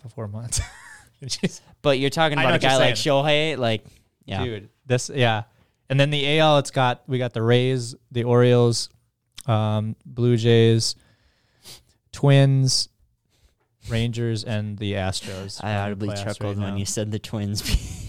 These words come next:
Speaker 2: <laughs>
Speaker 1: Yeah.
Speaker 2: <laughs> That's, and the, the Guardians aren't playing much better, are they?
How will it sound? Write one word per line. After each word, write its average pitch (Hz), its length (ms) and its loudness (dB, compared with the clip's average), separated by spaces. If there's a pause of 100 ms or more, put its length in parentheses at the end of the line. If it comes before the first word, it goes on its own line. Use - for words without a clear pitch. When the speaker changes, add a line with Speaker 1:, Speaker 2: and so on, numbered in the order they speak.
Speaker 2:
<laughs> - 40 -20 (720)
Speaker 1:
Yeah. 170 180 -6 (240)
Speaker 2:
<laughs> - 240 -20 (400)
That's, - 340 2 (680)
and 180 260 0
the, 175 200 4
the 147 140 2
Guardians 151 440 2
aren't 127 180 -2
playing 127 240 0
much 104 160 -2
better, 104 280 -2
are 98 180 0
they? 98 220 -2